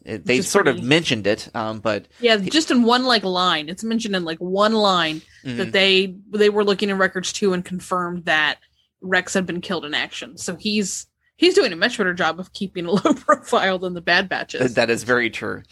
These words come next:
Speaker 2: <laughs>
Speaker 1: Um, so that actually allows Rex kind of this freedom,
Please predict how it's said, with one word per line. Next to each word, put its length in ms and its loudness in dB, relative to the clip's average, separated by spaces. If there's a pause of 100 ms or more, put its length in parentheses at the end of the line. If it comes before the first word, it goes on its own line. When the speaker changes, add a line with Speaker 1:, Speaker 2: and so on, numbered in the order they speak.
(160)
Speaker 2:
<laughs> 160 0 (280)
Speaker 1:
Um, 420 0 (180)
so 140 4
that 180 4
actually 320 4
allows 460 6
Rex 380 0
kind 180 -4
of 80 -4
this 180 -4
freedom, 520 -4